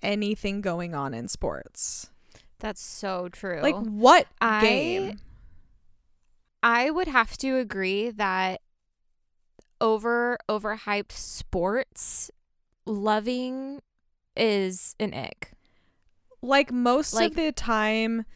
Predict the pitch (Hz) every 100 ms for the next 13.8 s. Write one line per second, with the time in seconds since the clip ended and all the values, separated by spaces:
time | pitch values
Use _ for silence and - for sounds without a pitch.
0 | - 220 233 226 226 208 208 208 196 202
1 | 196 202 196 196 196 - 190 170 165 113
2 | 139 - 87 82 202 - - - - -
3 | - _ _ _ _ _ _ _ _ _
4 | _ 226 220 233 208 190 170 185 - -
5 | - 98 78 - - - - - - -
6 | - - - - - - 196 196 185 180
7 | 240 240 240 - 220 202 220 233 262 269
8 | 269 233 226 196 196 - 202 202 220 208
9 | 190 - - 190 190 185 196 190 202 190
10 | 175 214 196 190 196 190 185 180 180 -
11 | - - 233 240 - - 220 220 202 185
12 | 180 185 202 185 - - - _ 202 214
13 | 208 214 202 214 190 131 185